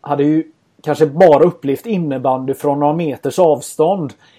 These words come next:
Helt plötsligt så fick vi alla vara med om den här magiska känslan att vara i en jättestor arena och se innebandy så som vi sett hockeylandskamper och fotboll och allt vad det kan vara. Eh, och samma sak var ju med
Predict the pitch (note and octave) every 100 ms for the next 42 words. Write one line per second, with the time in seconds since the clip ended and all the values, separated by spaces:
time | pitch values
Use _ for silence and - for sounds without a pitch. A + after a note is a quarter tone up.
0 | - E3+ D#3+ C3+ - C#3+ - B2+ - D3
1 | C#3+ D#3 F#3+ D#3+ C3+ C3+ C#3+ D3 D#3+ C#3
2 | B2+ C3 C3 C3+ C#3+ C#3+ C#3 C3 - _
3 | _ _ _ - D#3+ E3 C#3 C3+ C3 -
4 | C#3+ C#3 C3+ _ _ - E3 - C3+ C3
5 | - E3+ C#3+ B2+ C3+ C3+ D3 F3 _ C3+
6 | - C3 C3+ C#3+ E3 D3+ B2+ C3 C#3 -
7 | D#3 D3+ F#3 D3+ C3 A#2+ C3 C3 - -
8 | C#3 C#3 C#3 D3 - F3 - C#3 B2+ C3
9 | - C3+ C3+ - C#3 C#3 C3+ - - _
10 | - F3+ _ - C#3 C#3 C#3 C#3 C#3 C#3+
11 | D3 A#2+ C#3 C3 C#3+ D3 D3 C3 B2+ B2+
12 | _ _ _ _ _ C#3+ C3+ C3 - _
13 | _ _ - F3+ - - - F3+ D#3+ E3
14 | A3 E3 - F#3 E3 C#3+ D3 C#3+ C#3+ C#3+